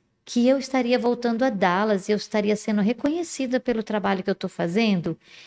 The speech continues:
E eu fiquei pensando se era coisa da minha cabeça, porque como eu trabalhava numa empresa que tinha reconhecimento, eu falei, "Será que isso é coisa da minha cabeça?" Mas no dia seguinte, uma amiga minha que também havia ido nela, morava em outro estado,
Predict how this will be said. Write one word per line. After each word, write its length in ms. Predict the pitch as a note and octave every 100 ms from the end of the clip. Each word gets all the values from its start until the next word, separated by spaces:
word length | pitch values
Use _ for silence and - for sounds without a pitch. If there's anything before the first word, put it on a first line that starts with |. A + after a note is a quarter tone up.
| - -
E 80 |
eu 80 | E4
fiquei 220 | F#4+ F4 E4
pensando 360 | D4+ - B3
se 140 | A3 A3+
era 140 | G#3
coisa 260 | G3+ G3+ E3
da 80 | F3
minha 160 | D#3+
cabeça, 440 | D#3 E3 A3+ C4 A#3+
porque 280 | A3+ G#3 G#3
como 240 | - G4
eu 80 | G#4
trabalhava 720 | - B3+ G#3 G3 F#3 F#3 F#3
numa 160 | F#3 F3+
empresa 400 | F3 F#3+ F3 F3+
que 100 | G3
tinha 300 | - D4 D#4
reconhecimento, 800 | C4 B3 G3+ G3+ G3 F#3 A3+ A3+
eu 60 |
falei, 240 | G3+ G#3 F#3+
"Será 280 | - D4+ G#4+
que 80 |
isso 120 | - C4+
é 20 |
coisa 240 | - G#3
da 60 | F3+
minha 160 | F3
cabeça?" 560 | E3 D#3+ G#3 G3 - - - - - - _ -
Mas 180 | D#4+
no 100 | E4
dia 240 | A#3+ A3+ F#4
seguinte, 720 | - A3 G#3+ B3 A3+ - D3+ - _ _ _ _
uma 200 | A#3 C#4
amiga 300 | C#4+ B3+ A3+
minha 280 | G#3 G#3+ G#3+
que 120 | G#3
também 340 | G#3 G#3+ C#4+ F4+
havia 320 | B3+ B3+ A3+
ido 320 | A#3 B3+ F#3+
nela, 320 | F#3 A3+ B3+
morava 340 | F3+ D#3+ G3 A3
em 60 |
outro 160 | C4 E4
estado, 480 | - G3+ F3 D#3